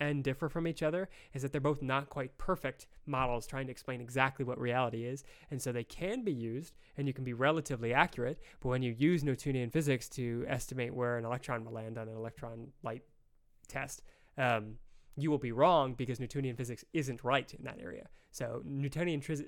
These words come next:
physics isn't true perfectly.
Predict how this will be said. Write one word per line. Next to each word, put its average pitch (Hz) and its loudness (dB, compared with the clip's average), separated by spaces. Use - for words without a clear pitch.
physics 139 -2
isn't 151 0
true 156 6
perfectly. - -2